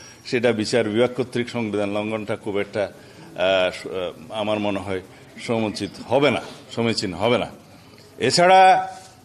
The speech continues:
আর্টিকেল ফর্টি ওয়ান, ওয়ান ফর্টি সেভেনে আমার যতটুকু মনে আছে যে রাষ্ট্রের সাংবিধানিক পদাধিকারীদের ক্ষেত্রে, আহ, রাষ্ট্রপতি থেকে শুরু করে যতজন সাংবিধানিক পদাধিকারী আছে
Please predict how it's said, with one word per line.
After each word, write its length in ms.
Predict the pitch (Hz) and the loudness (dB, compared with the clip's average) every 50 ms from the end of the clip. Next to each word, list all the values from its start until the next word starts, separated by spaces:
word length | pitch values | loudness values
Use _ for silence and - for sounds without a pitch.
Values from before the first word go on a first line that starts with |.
| - | -2
আর্টিকেল 400 | - 120 135 143 165 151 180 170 | 2 2 4 4 4 4 4 2
ফর্টি 280 | 135 165 170 160 165 160 | 4 2 2 2 4 2
ওয়ান, 600 | 147 135 131 131 147 170 190 190 185 190 180 165 - - - - | 4 4 4 4 4 4 4 2 -2 -2 -4 -8 -10 -16 -14 -8
ওয়ান 420 | 117 123 123 117 127 135 156 170 156 | -6 -4 -4 0 2 2 2 2 2
ফর্টি 340 | 120 151 165 170 170 170 | 0 0 0 0 0 -2
সেভেনে 480 | - - - 185 190 202 208 175 143 117 | -2 0 2 4 4 6 4 4 4 4
আমার 300 | 107 107 107 113 120 120 113 - 95 90 87 107 107 98 | 4 2 2 0 0 -2 -2 -6 -10 -8 -6 -6 -2 -2
যতটুকু 400 | 120 117 - 131 98 101 87 82 | -2 -2 -2 -4 -4 -4 -4 -4
মনে 280 | 92 101 123 143 147 139 | -6 -4 0 2 2 2
আছে 320 | 110 92 - - 87 87 85 - - - - - - - - - - | 2 0 -2 -6 -8 -8 -8 -10 -18 -20 -20 -20 -20 -20 -20 -20 -8
যে 180 | 104 117 123 | -2 0 2
রাষ্ট্রের 460 | 120 123 120 120 120 - - 139 135 123 | 4 6 4 4 2 0 0 0 0 0
সাংবিধানিক 680 | - - - 131 139 151 147 135 127 151 170 180 180 - - | -2 -4 -4 -2 -2 0 2 2 2 2 2 2 0 -2 -2
পদাধিকারীদের 840 | 143 127 123 123 120 117 123 117 131 120 117 110 101 98 98 110 92 | 0 2 2 2 2 2 0 0 0 0 0 -2 -6 -6 -6 -6 -6
ক্ষেত্রে, 460 | - - 107 110 - - 87 80 78 | -4 -6 -8 -8 -6 -4 -4 -4 -4
আহ, 1160 | - - - - - - - - - - - - 101 104 104 104 101 98 98 95 - - - | -6 -12 -20 -20 -20 -20 -20 -20 -20 -16 -4 -2 0 2 2 4 4 2 2 0 -2 -4 0
রাষ্ট্রপতি 560 | 120 131 127 - - 143 123 123 120 110 123 117 | 0 0 0 0 -2 -2 0 0 -2 -2 -2 -4
থেকে 240 | 120 123 113 123 | -4 -4 -4 -4
শুরু 300 | 120 - 127 110 107 101 | -4 -4 -4 -2 -2 -2
করে 300 | 87 95 98 101 101 98 - - - - 98 90 | -2 -2 0 0 0 0 -2 -6 -14 -16 -8 -2
যতজন 460 | 113 123 123 - 131 104 104 107 104 | -2 -2 0 -2 -4 -2 -2 -4 -6
সাংবিধানিক 500 | - - 113 107 104 101 90 98 98 98 98 | -6 -8 -8 -6 -6 -6 -6 -6 -8 -8 -8
পদাধিকারী 580 | 101 85 92 90 80 87 80 - 101 92 98 | -6 -4 -4 -4 -4 -6 -6 -6 -4 -2 0
আছে 400 | 101 98 87 82 - 98 92 82 | 0 0 -2 -2 -2 -4 -6 -6